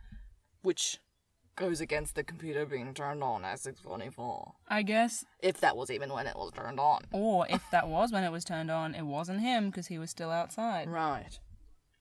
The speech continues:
Speaker 1: Number five, the owner of the broken glasses. The optometrist who initially said he had prescribed David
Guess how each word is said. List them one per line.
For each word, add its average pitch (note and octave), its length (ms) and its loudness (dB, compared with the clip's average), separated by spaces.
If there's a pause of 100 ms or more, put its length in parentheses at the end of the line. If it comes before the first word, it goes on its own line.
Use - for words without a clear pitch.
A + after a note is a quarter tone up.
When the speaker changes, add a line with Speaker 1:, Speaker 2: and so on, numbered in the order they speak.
(180)
Speaker 1:
Number F3+ 220 -2
five, G3 500 6 (180)
the D#4+ 140 -8
owner B3+ 320 0
of G3+ 140 0
the G3+ 80 -4
broken F#3 380 2
glasses. - 500 -8 (420)
The G#3 180 -2
optometrist G#3 720 -2
who G3 220 0
initially A3+ 440 -4
said F3 280 -2
he F#3 120 -4
had F3 140 -2
prescribed F#3 580 -2
David F3 380 -2